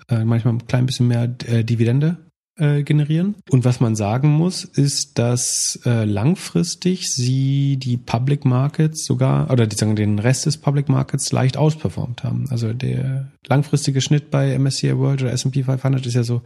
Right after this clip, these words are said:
zehn, elf Prozent oder irgendwo zwischen sieben und elf Prozent. Und reits haben über die letzten dreißig Jahre dreizehn bis vierzehn Prozent erwirtschaftet, was wiederum heißt, dass man alle fünf Jahre sein Geld verdoppelt. Was schon echt eine geile Rendite ist.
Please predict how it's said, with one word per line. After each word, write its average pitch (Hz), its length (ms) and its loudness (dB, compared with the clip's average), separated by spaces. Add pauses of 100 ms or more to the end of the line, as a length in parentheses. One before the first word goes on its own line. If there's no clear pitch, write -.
zehn, 131 280 2
elf 127 260 0
Prozent 135 300 -2
oder 113 140 0
irgendwo 123 280 0
zwischen 123 260 0
sieben 147 220 2
und 143 100 0
elf 139 220 -2
Prozent. 151 480 0
Und 123 340 0
reits 147 460 0
haben 139 480 0
über 131 260 0
die 127 80 2
letzten 127 460 0
dreißig 123 500 -2
Jahre 127 600 -2 (180)
dreizehn 113 340 0
bis 135 160 -2
vierzehn - 560 0
Prozent - 720 -2
erwirtschaftet, 113 720 -2
was - 140 0
wiederum 113 260 2
heißt, 127 260 0
dass 135 100 0
man 117 120 2
alle 127 140 2
fünf 131 260 0
Jahre 117 240 2
sein 113 180 2
Geld 113 360 0 (100)
verdoppelt. - 520 -4 (200)
Was 113 100 -6
schon 117 200 0
echt 120 220 -4
eine 120 280 2 (100)
geile 113 300 2
Rendite 110 340 0
ist. - 320 -6